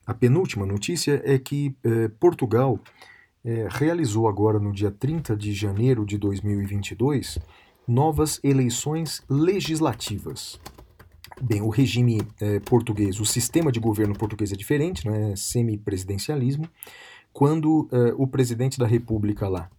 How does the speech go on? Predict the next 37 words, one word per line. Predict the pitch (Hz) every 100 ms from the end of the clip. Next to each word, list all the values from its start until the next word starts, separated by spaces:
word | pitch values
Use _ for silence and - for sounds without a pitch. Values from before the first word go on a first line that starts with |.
| _
o | 113 113 107
constitucionalista | 107 131 120 120 110 107 101 - 95 92
Marcelo | 110 113 104 - 131
Rebelo | 117 110 110 107
de | 104
Sousa, | - 90 82 - - - - - - -
percebeu | 147 147 - 120 127 160
que | 156 117 110
o | 104 127
governo | 120 104 110 107 107
não | 117 117
tinha | 107 131 123 101 98 _ -
maioria | 110 110 107 104 104
sólida | - - 107 104 98
no | 95
parlamento, | 98 98 131 143 147 139 - - - - -
convocou | 143 160 156 156 143 156 185 -
eleições | 151 156 131 135 139 123
legislativas. | 139 131 139 131 - - - - - - _ - - _
E | 120
elas | 147 165
ocorreram | 165 180 180 117 113
agora | 107 104 107
no | 107
di-, | 104 - -
no | 120 110
dia | 107 110
trinta | 110 110 117 127 123
de | 117 123
janeiro | 117 113 110 117
de | 113
dois | 120 127 104
mil | 113
e |
vinte | 110 120 139
e |
dois. | 120 69 -